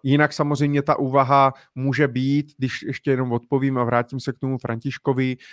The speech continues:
spoustu kolegů to bude dělat tak, jak píše,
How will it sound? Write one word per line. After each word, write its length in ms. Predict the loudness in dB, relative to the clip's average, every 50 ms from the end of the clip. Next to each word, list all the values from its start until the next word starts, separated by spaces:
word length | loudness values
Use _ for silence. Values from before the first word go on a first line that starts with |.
| -20 -20 _
spoustu 420 | -14 _ -6 -6 -4 -2 -4 -2
kolegů 420 | 2 4 4 4 4 2 0 -2
to 120 | -2 -2 -2
bude 320 | -2 0 2 2 2 2
dělat 340 | 2 0 2 2 2 2 0
tak, 180 | _ -6 -4 -2
jak 140 | -6 -6 -6
píše, 580 | _ -10 -8 -8 0 2 2 4 4 2 0